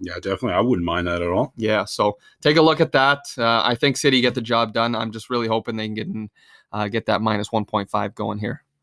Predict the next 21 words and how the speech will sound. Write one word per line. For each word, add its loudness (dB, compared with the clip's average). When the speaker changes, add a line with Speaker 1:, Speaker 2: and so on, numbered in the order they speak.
Speaker 1:
Awesome. -2
Loving 2
it -4
there. 0
All 0
right, 2
we're 2
moving 4
on. 0
Europa 2
League. -8
Speaker 2:
Yeah, 2
so 2
I'm 0
gonna 2
get 2
right 4
into -2
it -2
here. -4
Europa, 0